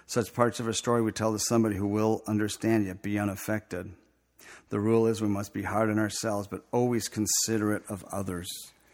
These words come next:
You know, this, this picking somebody is really important. And I, I like the fact that, you know, in our family, it's a sponsor, sponsee type thing. And,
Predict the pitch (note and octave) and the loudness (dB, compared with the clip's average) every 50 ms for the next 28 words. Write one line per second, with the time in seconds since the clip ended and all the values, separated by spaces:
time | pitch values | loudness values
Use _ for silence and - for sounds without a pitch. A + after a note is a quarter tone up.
0 | _ _ _ - - - _ _ _ - - G2+ G2 G#2 G#2 G2+ F#2+ F#2 - - | _ _ _ -20 -20 -20 _ _ _ -12 -8 -4 -2 0 0 -2 -2 -4 -10 -12
1 | - - - F#2+ F#2 - A2 G#2+ G2+ - - - - G2 G2+ G2 - - - - | -12 -12 -12 -12 -6 -4 -2 -2 -2 -2 -4 -4 -4 -4 -4 -4 -4 -6 -8 -12
2 | _ _ - F3+ F3 - _ - - A#2 G#2+ - A2+ A2+ G#2 F#2+ - G#2+ G2+ G2 | _ _ -20 -20 -20 -20 _ -10 -8 -8 -4 0 0 0 2 2 0 -2 0 -2
3 | F#2+ G2 F#2+ F#2+ F#2 F#2 F#2+ F#2+ F#2 G2 G2 F#2+ F#2+ F#2 F#2+ - - - G2 F#2 | -2 -2 -4 -6 -6 -8 -8 -6 -6 -4 -4 -4 -4 -4 -6 -8 -8 -6 -4 -4
4 | F#2 E2 - F2+ F#2 F#2 - - G2 F#2+ F#2 F#2+ - _ - - - - - - | -4 -4 -6 -8 -8 -8 -8 -8 -8 -8 -8 -8 -10 _ -20 -20 -20 -20 -20 -20
5 | - - - - G2 F#2 - G#2 G2 G2+ G#2+ G#2+ - G2+ F#2+ - G#2+ G2+ G2+ - | -18 -12 -8 -8 -6 -6 -4 -4 -2 -2 -2 -2 -4 -6 -6 -6 -6 -6 -6 -6
6 | F#2+ F#2+ E2+ G2 A2 G#2 G2 G2 F#2 F#2 G2+ G2 - G#2 G#2 G2+ G2 G2 F#2+ F#2+ | -8 -8 -6 -6 -6 -6 -4 -4 -6 -6 -6 -6 -6 -6 -6 -6 -6 -6 -8 -8
7 | - F#2+ - - - - F#2 F#2 F#2+ G2 - - F#2+ F#2 - - - F#2 F#2 F#2 | -10 -10 -10 -10 -10 -10 -10 -8 -8 -8 -8 -8 -8 -8 -10 -8 -8 -6 -6 -6
8 | F#2+ F#2 - - F#2 F#2+ F#2+ - - F#2+ F2+ F2 - - G#2 G2 G2 F#2+ F#2+ F#2 | -6 -6 -6 -6 -6 -6 -8 -6 -6 -6 -6 -8 -8 -8 -8 -6 -6 -6 -6 -6
9 | F2 F#2 | -8 -10